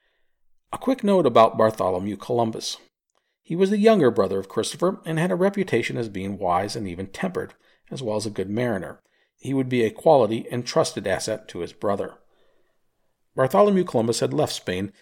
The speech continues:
on August sixteenth, fourteen ninety-four. He had brought with him much-needed supplies,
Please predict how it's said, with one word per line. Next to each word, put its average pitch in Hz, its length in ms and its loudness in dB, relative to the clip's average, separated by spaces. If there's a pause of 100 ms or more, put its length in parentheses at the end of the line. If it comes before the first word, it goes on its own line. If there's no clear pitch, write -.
(180)
on 107 160 -6
August 135 440 2
sixteenth, - 440 -8
fourteen 98 400 -8
ninety-four. 90 680 -6 (460)
He - 140 -4
had 147 120 2
brought 135 220 6
with 127 140 -4
him 135 200 0
much-needed 107 520 -2
supplies, 95 540 -2